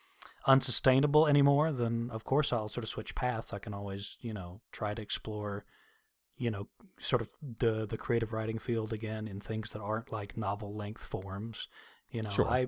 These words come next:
Speaker 1: I contribute scripts to the show and everything like that, and I write, you know, um, plays and, you know, sh-, more, more sh-, uh, shorter form works.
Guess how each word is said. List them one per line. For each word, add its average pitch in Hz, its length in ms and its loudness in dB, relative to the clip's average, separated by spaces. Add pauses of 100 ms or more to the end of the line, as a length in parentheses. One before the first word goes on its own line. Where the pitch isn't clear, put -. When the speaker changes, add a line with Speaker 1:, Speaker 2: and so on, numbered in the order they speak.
Speaker 1:
I 123 140 2
contribute 131 420 -2 (220)
scripts - 340 -10
to 123 80 -6
the 120 80 -6
show 104 340 -6
and 113 80 -4
everything 101 360 -6
like 90 180 -10
that, 95 220 -8
and 117 100 -4
I 95 60 -6
write, 92 240 -8 (800)
you 113 140 -2
know, 98 320 -8 (180)
um, 101 520 -6 (100)
plays 107 440 -2
and, 104 380 -8
you 120 80 -2
know, 98 160 -6
sh-, - 180 -2
more, 135 280 4
more 143 180 6
sh-, - 160 -2
uh, 117 220 0 (320)
shorter 127 340 6
form 104 360 0
works. - 480 -6